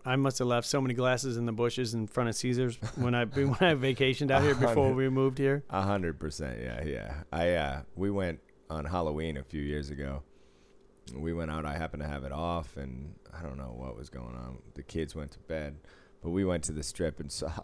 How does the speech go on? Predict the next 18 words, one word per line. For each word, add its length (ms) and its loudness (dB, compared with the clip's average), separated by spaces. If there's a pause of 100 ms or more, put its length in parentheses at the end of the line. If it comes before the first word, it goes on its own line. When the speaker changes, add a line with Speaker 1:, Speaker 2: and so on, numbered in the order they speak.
Speaker 2:
the 100 -8
freaks 960 -8
that 220 -6
come 260 -4
out. 340 -6
<laughs> 580 -10 (460)
The 180 -2 (180)
Halloween 500 4
in 100 -2
Vegas, 560 0 (800)
if 160 -8
you're 80 -2
not 200 0
aware, 400 0
is 360 -4 (500)
a 120 -2
freak 460 -4
show. 380 -6